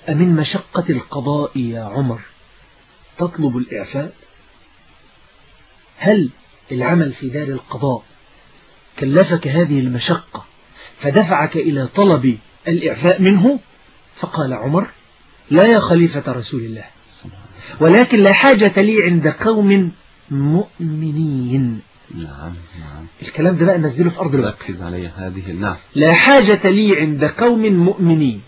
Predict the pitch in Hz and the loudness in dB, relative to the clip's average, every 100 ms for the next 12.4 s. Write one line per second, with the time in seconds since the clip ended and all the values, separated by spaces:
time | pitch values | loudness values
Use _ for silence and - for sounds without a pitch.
0 | _ - 101 120 123 127 254 240 170 180 | _ -12 -8 -4 0 2 4 4 2 -2
1 | 170 233 208 185 170 160 117 123 135 170 | 0 2 2 2 2 0 -2 -6 0 4
2 | 233 269 285 285 311 262 - _ _ _ | 4 6 4 4 2 2 -6 _ _ _
3 | _ _ - 156 156 151 - 208 - _ | _ _ -6 -2 -2 -2 -2 -4 -6 _
4 | _ - 190 _ _ _ - 143 135 127 | _ -8 -8 _ _ _ -6 -2 -2 -2
5 | 123 147 196 - 190 202 175 - 160 170 | -4 -4 -6 -8 -4 -2 -4 -10 -10 -10
6 | - - 165 135 131 104 104 _ _ _ | -10 -8 -6 -4 -4 -6 -14 _ _ _
7 | _ _ - - - 160 202 254 214 165 | _ _ -20 -20 -8 0 2 4 2 -2
8 | - 151 165 185 131 143 160 156 165 185 | -2 -2 -2 -2 -4 -4 -2 -2 0 0
9 | 190 170 190 170 - _ - 131 147 147 | -2 -2 -2 -4 -8 _ -12 -10 -8 -6
10 | 127 - - 170 - - 160 151 151 147 | -8 -8 -10 -10 -14 -12 -8 -8 -10 -14
11 | _ - - 147 156 165 160 139 120 120 | _ -20 -12 -8 -4 -6 -6 -8 -8 -8
12 | 120 - 98 | -10 -12 -14